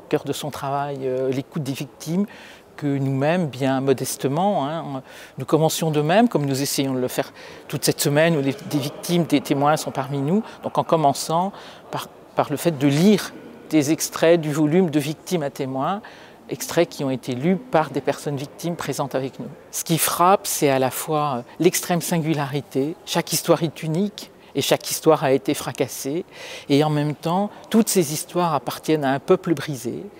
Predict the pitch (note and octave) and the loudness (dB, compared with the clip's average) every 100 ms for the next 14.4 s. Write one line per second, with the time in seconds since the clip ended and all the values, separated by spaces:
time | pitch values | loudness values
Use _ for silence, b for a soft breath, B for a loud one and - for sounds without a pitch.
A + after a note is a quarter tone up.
0 | B B B C#3 - - F3 F3+ E3 - | B B B -4 -2 4 4 4 -2 -2
1 | D3 D3 F#3 - D3 - F3 G3+ A#3+ B | -2 4 4 4 -4 -2 -2 -2 -4 B
2 | B B B C3 D#3+ - - F#3 F#3 D3 | B B B -2 -2 -2 2 2 0 -6
3 | C3+ D3 - - F3+ F#3 C3 - - - | -4 -8 -12 -6 0 0 -2 -10 -14 -2
4 | D3 - F#3 B3 A#3 - - C3+ C3+ C#3 | -2 2 4 4 2 -10 -12 -6 -2 2
5 | C#3 C#3 D#3+ D#3 - E3 - D#3+ D3 E3 | 2 2 2 0 0 0 2 0 0 0
6 | D#3+ B2+ - - C#3+ - - F#3 A3 B | -2 -4 -8 -6 -6 -6 -6 -8 -10 B
7 | B B B - B2+ C3+ - C#3 C#3+ - | B B B -6 -2 -2 -2 -4 -4 -6
8 | - E3+ G#3 - B B - C3 A#2+ - | -6 -4 -4 -6 B B -2 -2 0 -2
9 | D3 C#3+ F#3 F#3 - C#3+ C3+ B2+ - D3+ | -2 0 0 0 -4 -4 -2 -2 0 2
10 | D#3 D3+ C#3+ - - - D3 F#3+ G3+ - | 2 2 0 -4 -10 -6 -4 -4 -6 -12
11 | B B B - C#3+ C3+ E3 G3 A3+ - | B B B -4 0 4 6 8 6 4
12 | D#3 C#3 C3+ C3+ C3+ C#3+ C#3 C3 C#3 E3 | -4 -2 -4 -4 -4 -4 -4 -4 -2 0
13 | D#3+ D3 C#3 C#3 - - D3 D3 - C3 | 2 0 -2 -4 -6 -2 -2 -2 -6 -8
14 | B2+ - C#3+ F3 | -8 -4 -4 -4